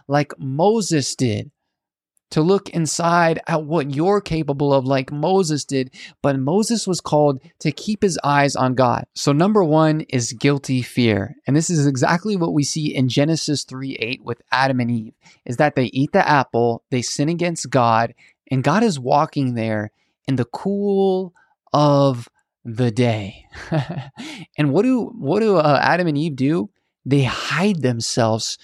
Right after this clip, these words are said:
from God because of their sin, and they now know that they're exposed. They hide themselves from God.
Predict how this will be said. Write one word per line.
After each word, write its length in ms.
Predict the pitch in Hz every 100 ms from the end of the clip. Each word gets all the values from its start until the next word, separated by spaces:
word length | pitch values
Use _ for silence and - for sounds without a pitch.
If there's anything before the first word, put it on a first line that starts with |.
| _ _
from 380 | - - 139 127
God 280 | 127 120 117
because 380 | 131 185 196
of 140 | 202 143
their 160 | 123
sin, 480 | - - 156 180 156
and 120 | 127
they 120 | 127 135
now 260 | 139 175
know 220 | 160 180
that 160 | 156 139
they're 160 | 139 117
exposed. 760 | - - - 156 170 147 - - - -
They 140 | 151 147
hide 500 | - - 180 214 160
themselves 640 | 143 135 131 117 117 - - _ _
from 500 | - 160 156 160 143
God. 400 | 143 131 123